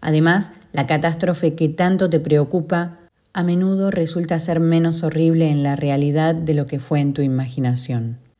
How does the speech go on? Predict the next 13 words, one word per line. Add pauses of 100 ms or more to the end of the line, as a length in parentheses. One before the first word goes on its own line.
(920)
Yo
traté
a
Harold (100)
cuando
tenía
cuarenta
y
siete
años
durante
varios
meses.